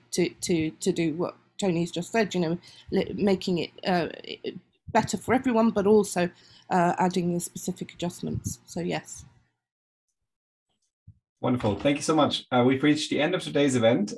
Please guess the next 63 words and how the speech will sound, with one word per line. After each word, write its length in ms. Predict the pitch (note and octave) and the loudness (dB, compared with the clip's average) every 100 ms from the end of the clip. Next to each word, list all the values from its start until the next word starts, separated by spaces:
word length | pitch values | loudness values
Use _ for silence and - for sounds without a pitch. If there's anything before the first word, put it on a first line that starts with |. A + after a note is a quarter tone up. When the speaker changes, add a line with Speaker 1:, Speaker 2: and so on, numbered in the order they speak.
| - | -2
Speaker 2:
Uh, 220 | A#2+ A2+ | 0 0
also 240 | A#2 C3 C#3 | 0 0 2
on 100 | B2 | 2
behalf 300 | A2 A2+ A2+ | 2 0 0
of 120 | A2+ | -2
the 120 | A#2 | -2
Association 840 | A2 - A2 - A#2 - A2+ G#2+ G#2 _ _ _ | -2 -2 -2 0 0 0 0 -2 -4 _ _ _
for 120 | A#2 | 0
Disabled 360 | G#2+ A2+ A2 G#2 | 0 0 -2 -4
Professionals, 600 | - C#3 C3+ B2+ A#2+ - | 0 0 2 0 0 0
the 100 | A#3 | -2
U 80 | A#2+ | 0
C 140 | A#2 | 2
L 80 | A2 | 0
Policy 340 | B2 A#2 - | 0 -2 0
Lab, 320 | A2 G#2+ A2 - | 2 2 2 -2
and 260 | A#2 A2 | -2 0
the 60 | A#2+ | 2
U 60 | |
C 160 | A#2+ B2 | 2 2
L 80 | G#2+ | 0
School 220 | - B2+ | 0 -2
of 80 | B2 | 0
Public 260 | A#2+ A2+ | 0 0
Policy, 560 | - B2 A2+ A#2+ A2+ - _ _ | 0 0 0 -2 -4 -6 _ _
thank 140 | - C3+ | 2 2
you 40 | |
so 120 | - | 4
much, 200 | C#3 B2+ | 4 4
everyone, 420 | C3 A#2+ A2+ A2+ G#2 | 2 2 2 2 2
for 120 | A#2 | 0
joining 300 | A2+ A#2+ A#2+ | 2 2 2
us 160 | A2+ - | -2 0
tonight. 400 | B2 A#2+ B2 - _ _ | 2 2 0 -2 _ _
Uh, 180 | C3 G#2+ - | -2 -2 2
thanks 180 | C#3 C3+ | 2 4
a 60 | |
million 240 | C3+ C3+ B2+ | 4 4 4
to 100 | B2+ | 2
the 100 | A#2+ | 2
two 200 | B2 B2 | -2 -2
presenters 580 | B2+ C3+ D3 C#3+ C3 - | 2 4 4 2 0 2
for 220 | B2 A2 | 2 2
taking 260 | A2+ A#2+ | 0 0
the 80 | A#2 | 0
time 240 | G#2+ A#2+ G#2+ | 0 -2 -2
to 60 | |
present 320 | A2+ B2 B2+ | -2 0 0
us 120 | B2+ A#2+ | -2 -2
today. 240 | B2 A#2+ | 2 2
Thank 220 | A#2+ B2+ | 2 0
you 60 | B2 | 0
so 120 | B2 | -2
much, 300 | A#2+ A#2 - | -2 -2 -2
Tony, 320 | B2+ A#2+ A2 | 0 0 0
for 80 | - | -4
taking 240 | G#2 A2+ A2+ | -6 -4 -4
the 60 | |
time 300 | G#2+ A2+ A2+ | -2 -4 -2
for 100 | A2 | -4
the 140 | G#2 A2 | -4 -6
discussion 440 | A2+ - B2 A2+ | -4 -4 -4 -4
comments. 420 | - A#2 A2 G#2 | -4 -2 -2 -4